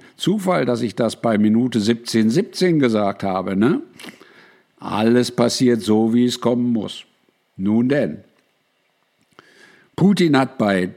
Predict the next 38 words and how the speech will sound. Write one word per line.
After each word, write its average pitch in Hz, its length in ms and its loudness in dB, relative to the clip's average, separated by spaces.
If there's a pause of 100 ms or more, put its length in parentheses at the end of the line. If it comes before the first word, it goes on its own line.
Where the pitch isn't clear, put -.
(140)
Sekunde 170 560 0
siebzehn 127 480 0
im 120 140 2
Interview 107 580 0
die 107 180 -4
Armbanduhr 143 600 -2
abgelegt. 117 840 -4 (1120)
Aber 139 160 0
das 165 140 -2
Einzige, 226 480 0
was 170 120 0
am 160 140 2
siebzehnten 170 480 -2
wirklich 139 300 -2
echt 143 260 -4
passiert - 420 -2
und 123 280 -4 (260)
was - 260 -4
echt - 360 -2
traurig 107 440 2
ist, 156 300 -4 (460)
ist - 180 -6
der 123 100 2
Digital 110 480 0
Services - 640 -6
Act. - 340 -16 (500)
Also 117 280 2
die 120 160 0
Totalzensur 139 960 2
in 117 80 0
der 113 220 -2
E 127 160 0
U 120 140 -2
der 110 120 2
S 101 140 -4
S 123 160 -4
R. 156 240 -2
Also - 120 -8